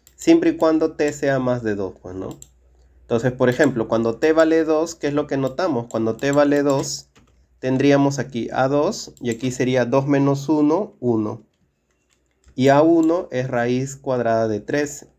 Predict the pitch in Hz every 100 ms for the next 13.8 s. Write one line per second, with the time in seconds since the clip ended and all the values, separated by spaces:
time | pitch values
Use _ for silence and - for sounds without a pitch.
0 | - 143 120 123 135 151 143 143 143 143
1 | 143 139 - - - 107 117 139 139 139
2 | 135 131 135 139 143 139 135 143 - _
3 | _ _ _ _ _ _ 120 - 117 -
4 | 156 151 147 147 147 143 165 139 - 127
5 | 127 139 196 - _ _ _ - 113 107
6 | 104 104 - - 135 165 127 123 135 143
7 | 151 120 120 107 120 123 - 135 135 131
8 | 131 139 135 131 135 110 107 113 113 110
9 | 104 101 101 95 139 139 139 - _ _
10 | _ _ _ _ _ - _ _ _ _
11 | _ _ _ _ - 175 170 117 98 -
12 | _ _ _ _ _ _ _ _ - -
13 | 123 120 156 160 160 156 156 156